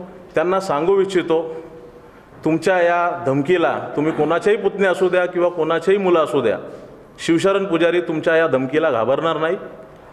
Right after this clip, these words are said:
जर घाबरणार, घाबरणारा असता तर एवढ्या मोठ्या विषयामध्ये शिवशरण पुजारी उतरला नसता. मी तुमच्या माध्यमातून त्यांना सांगू इच्छितो, मी डॉक्टर बाबासाहेब आंबेडकरांनी दिलेला लोकशाही मार्गाने उपोषण करत आहे,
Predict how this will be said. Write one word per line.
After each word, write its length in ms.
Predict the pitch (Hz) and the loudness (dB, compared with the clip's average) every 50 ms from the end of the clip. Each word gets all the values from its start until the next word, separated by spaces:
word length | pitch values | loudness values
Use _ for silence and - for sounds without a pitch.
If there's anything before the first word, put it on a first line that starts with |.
| - - - - | -20 -20 -16 -6
जर 200 | 117 135 190 202 | -2 0 0 2
घाबरणार, 720 | 180 151 143 - 160 170 170 165 180 175 170 165 165 - - | 2 2 2 2 2 0 0 0 0 -2 -2 -2 -4 -4 -2
घाबरणारा 500 | 135 135 139 143 165 170 175 180 175 175 | 0 0 2 2 0 0 0 2 2 2
असता 400 | 156 147 - - - 196 190 208 196 - - - - - - - | 0 0 -2 -2 0 0 0 0 -2 -4 -8 -10 -12 -6 -2 0
तर 40 | 160 | 2
एवढ्या 300 | 156 160 160 170 180 175 | 2 4 4 2 2 2
मोठ्या 240 | 160 151 165 170 | 0 0 0 0
विषयामध्ये 560 | 160 151 143 - 170 160 156 156 151 165 175 160 | 0 0 0 0 0 2 2 2 2 2 0 0
शिवशरण 380 | 151 143 131 160 147 156 156 | 0 0 0 0 0 0 0
पुजारी 340 | 147 143 139 135 143 156 170 | -2 -2 0 2 2 2 2
उतरला 380 | 147 127 - 139 127 147 175 190 | 0 0 0 0 0 0 0 0
नसता. 300 | - 160 - - 127 98 - - - - - - - - - - - - - - - - - - | 0 -2 -2 -2 -4 -4 -4 -6 -12 -16 -18 -18 -20 -20 -20 -20 -20 -20 -20 -20 -20 -18 -6 -2
मी 120 | 143 170 196 | 0 0 0
तुमच्या 320 | 190 180 165 156 - 175 | 0 0 -2 0 0 2
माध्यमातून 480 | 165 160 156 156 160 165 165 165 170 160 | 2 2 0 0 0 0 -2 -2 -2 -2
त्यांना 180 | 160 156 160 | -2 -2 -2
सांगू 360 | 147 - 139 131 143 151 156 156 | -2 -2 -4 -2 0 0 0 0
इच्छितो, 580 | 147 156 160 147 151 175 196 196 - - - - - - - - - - - 139 | 0 0 -2 0 0 0 -2 -2 -4 -12 -18 -18 -20 -20 -20 -20 -20 -12 -6 -2
मी 340 | 139 151 165 185 196 - - - - - 131 | 0 2 2 2 2 0 -4 -8 -8 -4 -2
डॉक्टर 280 | 135 135 - 180 185 | -2 -2 -2 -2 0
बाबासाहेब 420 | 175 165 156 165 165 160 175 170 160 | 0 2 2 2 0 0 0 -2 -2
आंबेडकरांनी 480 | 160 156 156 151 160 151 156 160 165 | -2 -2 0 0 0 0 0 0 -2
दिलेला 520 | 156 135 131 135 147 160 175 175 175 185 180 - - - - - - 131 | -2 -2 0 2 2 2 4 2 2 0 -2 -6 -10 -14 -16 -10 -4 0
लोकशाही 480 | 135 160 190 202 202 - 208 202 202 | 2 2 2 2 0 0 0 2 2
मार्गाने 460 | 196 175 160 156 156 160 160 165 185 | 2 0 0 0 2 0 0 0 -2
उपोषण 520 | - - - 143 143 160 165 156 - 165 160 | -4 -4 -6 -4 -2 -2 0 0 0 -2 0
करत 300 | 147 151 147 151 143 147 | 0 0 0 0 0 0
आहे, 160 | 143 147 | 0 0